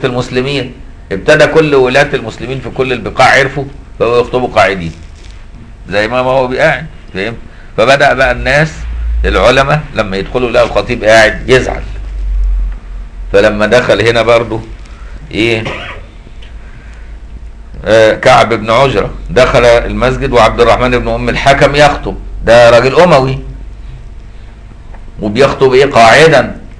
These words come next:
متسننا بسنة معاوية بن أبي سفيان. طب معاوية معذور، راجل تخين ورجله ركب وجعاه،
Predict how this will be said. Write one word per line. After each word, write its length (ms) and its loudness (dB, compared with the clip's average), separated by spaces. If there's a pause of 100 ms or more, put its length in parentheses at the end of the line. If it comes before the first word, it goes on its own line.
(300)
متسننا 680 0
بسنة 480 -2
معاوية 340 4
بن 100 0
أبي 180 0
سفيان. 360 -2
طب 160 2
معاوية 420 6
معذور، 540 2 (100)
راجل 340 4
تخين 400 -2
ورجله 360 0
ركب 400 4
وجعاه، 520 2